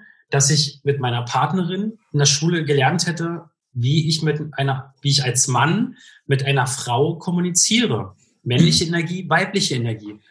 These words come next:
Speaker 1: Das würde ich mir wünschen. Das wär, wär für mich, das wär für mich eine Su-, das wär für mich eine Schule, die sein müsste. Und dann kann ich immer noch, wenn ich aus dieser Schule raus bin, dann kann ich immer noch sagen, okay, mich interessiert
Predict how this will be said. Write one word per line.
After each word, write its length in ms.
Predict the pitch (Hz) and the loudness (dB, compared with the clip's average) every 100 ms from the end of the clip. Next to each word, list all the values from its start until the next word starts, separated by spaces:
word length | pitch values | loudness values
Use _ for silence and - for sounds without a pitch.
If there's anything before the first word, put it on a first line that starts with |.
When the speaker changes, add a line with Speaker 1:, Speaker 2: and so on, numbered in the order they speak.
| - | -8
Speaker 1:
Das 240 | 120 120 156 | -2 0 2
würde 160 | 156 | 0
ich 140 | 160 170 | 0 0
mir 200 | 175 165 | 0 0
wünschen. 360 | 233 233 123 | 0 -2 -2
Das 220 | 120 - | -4 -4
wär, 360 | 135 139 143 143 | -2 0 0 -2
wär 140 | 135 135 | -2 -4
für 200 | 135 135 | -2 0
mich, 260 | 151 - | 0 -2
das 260 | - 170 - | 0 0 0
wär 120 | 190 | -2
für 140 | 185 180 | -2 -2
mich 180 | 170 | -2
eine 160 | 147 143 | 0 0
Su-, 200 | 131 165 - - - | 0 -6 -16 -20 -2
das 200 | 156 - | 0 2
wär 100 | 214 | 2
für 100 | 180 | 2
mich 200 | 180 180 | 0 2
eine 100 | 147 | 0
Schule, 280 | - 208 208 | 0 -2 -2
die 100 | 131 | 0
sein 340 | 127 120 233 | 0 0 -2
müsste. 420 | 110 - - 104 _ _ _ - - - | -4 -4 -8 -16 _ _ _ -20 -20 -2
Und 340 | 127 123 - _ _ _ - | 0 0 -6 _ _ _ 0
dann 160 | 131 | 0
kann 160 | 160 175 | 2 2
ich 120 | 151 | 2
immer 160 | 175 202 | 2 2
noch, 160 | 180 | 2
wenn 100 | 160 | 2
ich 120 | 156 151 | 2 2
aus 160 | 139 | 0
dieser 240 | 170 202 175 | 0 0 0
Schule 360 | - 151 135 | 2 2 4
raus 340 | 135 208 247 - | 2 2 0 -2
bin, 160 | 127 | -4
dann 160 | 127 165 | -2 -2
kann 180 | 180 170 | 0 0
ich 100 | 143 | 0
immer 160 | 147 | 0
noch 120 | 139 | 0
sagen, 240 | 135 127 127 | 0 -2 -4
okay, 520 | 120 - 214 226 - _ - | -6 0 0 0 -6 _ -2
mich 180 | 180 202 | 0 2
interessiert 600 | 190 - 156 - 160 | 0 0 0 0 -2